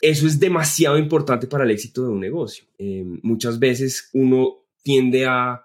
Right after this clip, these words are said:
a caer en una trampa que es, somos unos amigos desarrolladores, desarrollamos un producto increíble, está buenísimo, tenemos venture capital, le metemos solo plata a publicidad y eso nunca crece orgánicamente, no tiene ningún componente de crecimiento orgánico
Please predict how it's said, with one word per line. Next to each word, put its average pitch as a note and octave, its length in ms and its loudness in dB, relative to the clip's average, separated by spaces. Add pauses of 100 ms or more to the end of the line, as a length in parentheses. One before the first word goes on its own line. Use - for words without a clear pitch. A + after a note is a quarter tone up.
(120)
a B2 180 -2
caer G#2+ 220 2
en A2+ 80 2
una A#2+ 120 2
trampa A#2+ 380 -2
que G#2 240 0
es, - 380 -6
somos C#3+ 320 0
unos D3 140 2
amigos C3 260 2
desarrolladores, D3 840 0
desarrollamos A#2+ 500 -2
un C3+ 80 -6
producto C#3 260 -6
increíble, E3+ 680 0
está B2+ 240 -6
buenísimo, G3+ 800 2 (180)
tenemos B2+ 320 2
venture D3+ 260 0
capital, F3 600 0
le B2+ 120 0
metemos A#2+ 360 0
solo D3+ 240 2
plata D3+ 160 -2
a D3+ 60 -6
publicidad E3+ 560 -2 (500)
y C3 160 4
eso A#2 160 -2
nunca B2 560 2 (140)
crece A2 560 -2 (140)
orgánicamente, G2 760 -2
no F#2 80 -4
tiene F#2+ 200 -4
ningún F#2 160 -6
componente E2+ 500 -8
de - 20 -12
crecimiento E2+ 460 -10
orgánico C#3+ 580 0